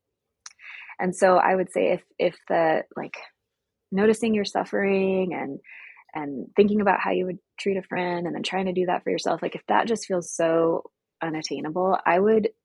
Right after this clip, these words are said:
maybe start with just noticing what feels good to me.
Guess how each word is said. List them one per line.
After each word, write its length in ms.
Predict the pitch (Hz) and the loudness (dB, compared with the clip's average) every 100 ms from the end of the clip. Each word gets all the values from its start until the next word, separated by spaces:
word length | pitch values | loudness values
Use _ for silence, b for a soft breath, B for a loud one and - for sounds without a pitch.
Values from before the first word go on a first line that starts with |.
| _ | _
maybe 400 | 180 175 190 262 | -10 -6 -4 -4
start 340 | 330 - 156 - | -6 -4 -4 -4
with 120 | 170 | -6
just 180 | 180 - | -8 -10
noticing 600 | 165 160 - 165 160 170 _ _ _ _ _ _ _ _ _ _ _ _ _ _ _ _ _ _ _ _ | -10 -10 -10 -10 -10 -12 _ _ _ _ _ _ _ _ _ _ _ _ _ _ _ _ _ _ _ _
what 400 | 220 196 247 - | -8 0 0 0
feels 300 | - 240 180 | -4 -2 -2
good 380 | 156 160 - - - _ _ - | -4 -6 -8 -16 -20 _ _ -16
to 100 | - | -14
me. 220 | - 254 | -12 -14